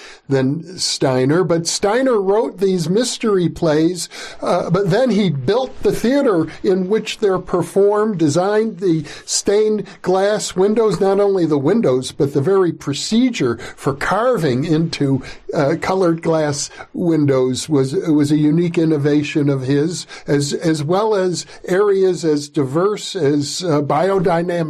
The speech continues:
farming, holistic medicine, uh, Waldorf education. Uh, to me, Steiner is, uh, really, uh,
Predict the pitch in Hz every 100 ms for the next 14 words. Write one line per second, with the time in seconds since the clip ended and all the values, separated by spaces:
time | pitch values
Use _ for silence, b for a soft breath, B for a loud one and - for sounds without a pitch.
0 | 156 - 185 180 190 190 185 185 175 -
1 | - 175 214 202 190 - 175 156 175 180
2 | 190 190 170 - 180 180 180 175 B B
3 | - 131 - 160 208 220 202 190 180 214
4 | 185 170 151 - 175 180 - 170 165 B
5 | B B - 160 170 - 175 190 262 220
6 | - - 190 202 208 190 175 202 156 160
7 | 139 - - 151 156 160 160 147 165 269
8 | 247 147 143 135